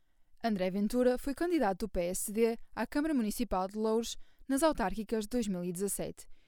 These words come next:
e nas europeias de maio pela coligação Basta. Além disso,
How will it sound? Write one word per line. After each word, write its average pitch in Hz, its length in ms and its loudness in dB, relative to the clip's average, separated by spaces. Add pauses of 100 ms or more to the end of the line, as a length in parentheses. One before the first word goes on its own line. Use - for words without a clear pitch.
(200)
e 214 60 -2
nas 202 160 2
europeias 185 460 0
de 214 60 -2
maio 220 340 0
pela 294 260 0
coligação 247 560 0
Basta. 165 420 -6 (500)
Além 190 300 0
disso, 226 340 -2